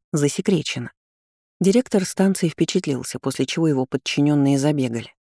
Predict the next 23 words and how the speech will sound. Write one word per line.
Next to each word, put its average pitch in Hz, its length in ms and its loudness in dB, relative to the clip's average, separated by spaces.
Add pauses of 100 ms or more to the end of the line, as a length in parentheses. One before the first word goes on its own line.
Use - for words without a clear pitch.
(240)
Уже 240 160 2
скоро 240 320 2
Грей 196 300 6
узнал, 165 360 4
что 151 200 -2
двадцать 165 360 2
минут 160 340 2
назад 135 420 0
Лоурен 156 420 2
Райт 135 340 0
отбыла 131 380 2
с 143 80 -4
десятой 120 420 -4
платформы 190 640 0
в 139 80 2
Джавелин, 127 540 2 (760)
откуда 147 360 0
следующим 127 580 2
телепортом 208 560 2
собиралась 165 540 0
попасть 151 440 -2
в 143 80 0
Зейну. 135 460 -4